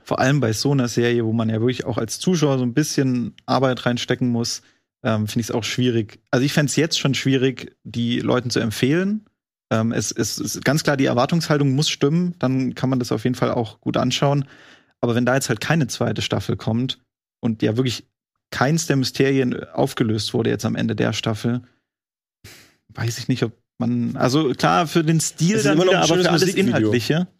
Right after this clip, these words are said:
Speaker 2: Also wirklich, also so hab ich's auch manchmal gesehen, so. Schönes Musikvideo, so.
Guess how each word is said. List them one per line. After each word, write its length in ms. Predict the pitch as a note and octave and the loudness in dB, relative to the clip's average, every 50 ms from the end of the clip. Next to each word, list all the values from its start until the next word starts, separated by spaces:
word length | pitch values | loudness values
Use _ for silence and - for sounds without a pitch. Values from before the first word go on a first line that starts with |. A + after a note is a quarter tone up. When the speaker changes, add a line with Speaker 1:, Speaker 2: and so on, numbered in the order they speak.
| - | 0
Speaker 2:
Also 420 | F#3+ D#3+ - A2 G#2+ A#2+ C3 B2+ C3+ | 0 2 2 2 2 2 2 2 2
wirklich, 460 | E3+ F3 - B2+ - F3 - - - | 2 2 2 2 2 0 0 0 0
also 200 | D3 D3 C#3+ D#3 | 2 2 2 2
so 180 | C#3 D3+ D#3+ | 2 2 2
hab 140 | D3+ G#2+ - | 2 2 0
ich's 160 | - F3 - | 0 0 0
auch 120 | E3 C3+ C3 | 0 2 2
manchmal 340 | C#3 C#3 C3+ - C#3 C3 B2 | 2 0 2 2 0 2 2
gesehen, 320 | B2 G#2 B2 C#3+ C#3+ B2 | 2 2 2 2 2 2
so. 280 | G2+ G2+ G2+ G#2 G#2+ G#2+ - - - A#2+ G#2 F#2+ - | 2 0 0 0 -2 -4 -6 -4 -2 -2 -2 0 0
Schönes 380 | - - - - D3 C#3+ B2+ | -2 0 0 0 0 0 2
Musikvideo, 520 | C3 B2 A#2 C3 C3 - G#2 G#2 F#2+ G2+ G2+ | 0 0 0 -2 -2 -2 -2 -2 0 0 -2
so. 240 | F#2+ G2 G2+ G#2+ | -2 -2 -4 -6